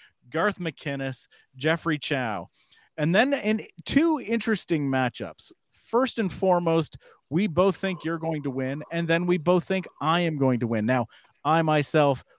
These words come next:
waffled back and forth on my own matchup a lot because I am up against the three and oh redacted opponent of the Bash Brothers, which,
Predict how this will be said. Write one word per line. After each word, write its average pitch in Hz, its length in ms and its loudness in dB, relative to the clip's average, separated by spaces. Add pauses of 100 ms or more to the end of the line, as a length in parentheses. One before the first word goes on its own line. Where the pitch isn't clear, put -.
(140)
waffled 139 480 6
back 135 260 0
and 127 100 -8
forth 131 240 -2
on 127 140 0
my 123 220 0
own 127 180 -2
matchup 123 500 -4
a 131 80 -4
lot 123 360 2
because 135 260 -6
I 139 120 0
am 139 240 0
up 123 120 -2
against 123 520 -4
the 123 120 -4
three 147 360 -2
and 139 100 2
oh 135 120 2
redacted 120 720 -2 (340)
opponent 123 640 -2
of 113 260 0
the 113 80 -4
Bash 123 360 0
Brothers, 107 440 -2
which, 110 300 -6